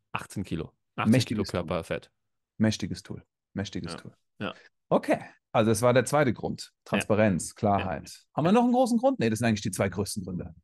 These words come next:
Speaker 2: Eigentlich die zwei größten.
Speaker 1: Ähm.
Speaker 2: Obwohl, einen hätte ich noch.
Speaker 1: Ja.
Speaker 2: Also Ver-, Verständnis. Also das, das, wir Menschen dürfen ja Dinge verstehen. Wir, wir sind
Speaker 1: Ja.
Speaker 2: ja darauf ausgerichtet, Probleme zu, zu verstehen und zu lösen. Das
Speaker 1: Ja.
Speaker 2: ist unser, unser, unser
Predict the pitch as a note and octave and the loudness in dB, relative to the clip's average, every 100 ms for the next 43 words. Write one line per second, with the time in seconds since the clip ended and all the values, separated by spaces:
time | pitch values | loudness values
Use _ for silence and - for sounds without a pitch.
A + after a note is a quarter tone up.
0 | _ _ G2+ - - F#2 - G2+ - - | _ _ -8 -8 -10 -10 -8 -12 -14 0
1 | B2 B2 B2 B2+ B2+ C3 B2 - - _ | 4 6 6 6 6 4 -2 -10 -20 _
2 | _ _ _ _ _ G3 E3+ - F#3 D#3+ | _ _ _ _ _ 0 0 2 2 2
3 | - - - - _ _ A2+ A2+ - _ | 0 -8 -10 -20 _ _ 0 0 -2 _
4 | _ - G#2 - - A2+ - E4 - - | _ -6 -6 -6 -12 -4 -2 -2 -4 -18
5 | - _ - G#2+ A2 - - A#2 - - | -20 _ -6 -4 -4 -6 -8 -8 -10 -20
6 | _ _ _ A#2+ G3+ D3 E3 D#3 C#3 C#3 | _ _ _ 2 4 4 2 0 -2 0
7 | G#2+ B2 B2 G#2 - B2 C#3 F#2+ F#2 F#2 | -2 -2 -2 -4 -4 -2 -2 -4 -6 -6
8 | F#2 G#2+ G2+ F#2+ G2 - G#2 - G2+ - | -4 -2 -2 -4 -8 -8 -8 -8 -12 -12
9 | - _ - G#2 - G#2+ A2 G2+ - F#2+ | -18 _ -12 -10 -4 -2 0 -2 -8 -12
10 | - - G#2 F#2+ - G2 - - A2+ A#2 | -14 -14 -14 -16 -14 -14 -10 -4 -2 0
11 | G#2+ G#2 G#2 G2 G2+ C#3 C#3 G#2 - A2 | -2 -4 -6 -4 -6 -6 -6 -8 -6 -6
12 | G2+ - - _ _ - G#2 G2+ F2 G2+ | -6 -8 -20 _ _ -8 -6 -4 -6 -6
13 | G2 F#2 G2 F#2 E2+ | -8 -8 -10 -10 -12